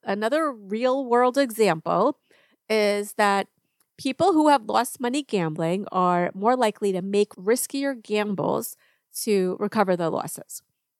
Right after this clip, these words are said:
right? So rather than accept the certainty of their certain loss, they gamble even more money on the faith of a potential future win.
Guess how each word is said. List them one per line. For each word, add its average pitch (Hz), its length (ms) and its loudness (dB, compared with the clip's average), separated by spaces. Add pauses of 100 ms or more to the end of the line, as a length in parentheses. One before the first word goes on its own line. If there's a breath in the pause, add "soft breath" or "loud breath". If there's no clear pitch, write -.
(100)
right? 190 260 -6
So 196 320 -2
rather 247 280 2
than 247 180 0
accept - 380 -4
the 196 80 -8
certainty 247 680 -4
of 190 220 -6
their 180 200 -4
certain 277 600 -4
loss, 165 400 0 (320 soft breath)
they 220 120 0
gamble 254 600 -2
even 220 320 -4
more 208 260 -2
money 175 380 -4
on 175 180 -4
the 170 100 -4
faith - 680 -4
of 208 120 -2
a 185 80 -2
potential 190 520 -4
future 170 420 -6
win. - 300 -6